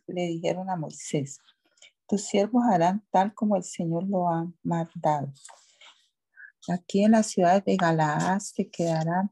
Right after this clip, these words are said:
nuestros pequeños y todos nuestros ganados y rebaños,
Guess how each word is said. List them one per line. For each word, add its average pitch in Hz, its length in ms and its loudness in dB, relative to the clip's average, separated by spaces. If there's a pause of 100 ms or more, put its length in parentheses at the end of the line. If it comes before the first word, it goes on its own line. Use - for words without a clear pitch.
nuestros 190 400 -2
pequeños 185 720 -6 (300)
y 180 100 0
todos 220 340 4
nuestros 196 440 4
ganados 175 580 0
y 185 40 -2
rebaños, 170 600 -2